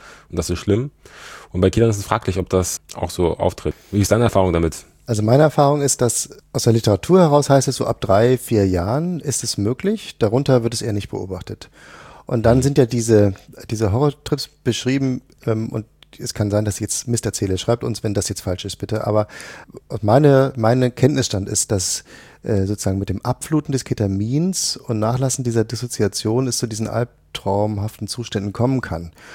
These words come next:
Speaker 2: Und das ist ja eine Phase, die wir durch die Narkose eigentlich komplett verschlafen. Es sei denn, es ist ein kurzer Eingriff von drei Minuten. Aber nach einer halben Stunde ist das Ketamin eigentlich dann raus. Und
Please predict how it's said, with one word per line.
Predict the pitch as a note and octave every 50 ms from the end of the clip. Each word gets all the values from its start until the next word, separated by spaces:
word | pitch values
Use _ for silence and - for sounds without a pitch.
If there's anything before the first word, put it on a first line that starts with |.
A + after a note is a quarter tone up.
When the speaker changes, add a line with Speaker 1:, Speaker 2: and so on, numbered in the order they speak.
| - - - -
Speaker 2:
Und | - G#2
das | A2 A#2+
ist | D3 C#3+
ja | D3
eine | B2+ A#2
Phase, | A2 - - A#2 C3 C#3+ C#3 C#3 B2+
die | B2+ _ - A#2 B2 A#2+ A2
wir | A2+ A2+ A2+ A2 A2+
durch | A2 - B2 B2 A#2 -
die | - A2
Narkose | G2+ G2 F#2 - - - C#3+ D#3+ D#3 C#3 C#3 C3 B2+ B2 -
eigentlich | - C3 C#3 C#3 -
komplett | - A#2 - - A#2+ -
verschlafen. | - - - - A2 B2 - - F#2+ D#2 -
Es | A2+ -
sei | - G#2
denn, | A2+ A2
es | G#2+
ist | A#2+ A2 -
ein | G#2+ F#2+
kurzer | - A#2 A2 - G2
Eingriff | F#2+ G#2+ A#2+ G#2+ G2+ -
von | - G2+
drei | G2 F#2+ G2
Minuten. | G2+ G2+ G2 G#2+ G#2 - - F2 - - - - - - - - - _
Aber | A2 G#2+ G2+ G2+ G2+ G#2+ -
nach | - A2+ G#2 G#2+
einer | G2+ F#2+
halben | A2+ C#3 D3+ D3+
Stunde | B2 - - C3 C#3+ D3+ D3+ D3+
ist | C3 B2 A#2+ - -
das | B2 - -
Ketamin | - B2+ A#2 G2+ G#2 A#2+ C3+ B2+
eigentlich | - A#2 A#2 G#2+
dann | - A2+ G2+
raus. | F#2 F2+ G#2+ C#3+ D3+ - - - -
Und | _ - B2 A#2 A2+ A2+